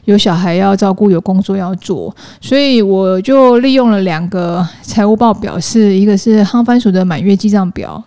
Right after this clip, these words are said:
跟怪老子的年度财务预算编列。那我自己有稍微做了一个调整，然后加上了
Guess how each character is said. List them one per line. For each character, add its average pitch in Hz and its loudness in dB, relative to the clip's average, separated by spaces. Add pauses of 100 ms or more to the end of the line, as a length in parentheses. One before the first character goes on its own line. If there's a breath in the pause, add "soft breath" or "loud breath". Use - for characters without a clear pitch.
跟 220 2 (500 loud breath)
怪 262 0
老 208 4
子 208 0
的 170 -4
年 190 -2
度 233 0
财 196 -2
务 208 2 (140)
预 233 2
算 202 0
编 190 0
列。 190 -2 (340 loud breath)
那 320 2
我 220 4
自 269 0
己 233 0
有 180 2
稍 254 0
微 208 2
做 240 2
了 208 2
一 196 2
个 196 -2
调 190 -4
整， 214 -4
然 196 0
后 226 4
加 240 0
上 247 2
了 175 0